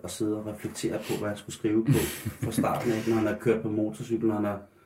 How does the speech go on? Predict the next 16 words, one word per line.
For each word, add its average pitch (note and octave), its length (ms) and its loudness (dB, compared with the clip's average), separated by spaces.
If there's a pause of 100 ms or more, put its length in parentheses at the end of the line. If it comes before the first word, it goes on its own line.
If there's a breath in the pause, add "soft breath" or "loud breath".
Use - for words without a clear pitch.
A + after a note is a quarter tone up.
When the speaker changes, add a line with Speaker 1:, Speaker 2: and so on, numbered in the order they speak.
(520 soft breath)
Speaker 1:
når A2 80 2
han A2 80 2
har - 60 -4
kørt A2+ 160 6
ud C#3 180 4
i B2+ 40 4
landet, A2+ 400 2 (140)
og A2 100 0
når G#2+ 80 2
han G2+ 140 -2
har F#2+ 140 -2
haft A2 320 -6
en, A2 120 2 (1040)
en, G#2 200 -4
en G2+ 120 -4
frihed." B2+ 420 0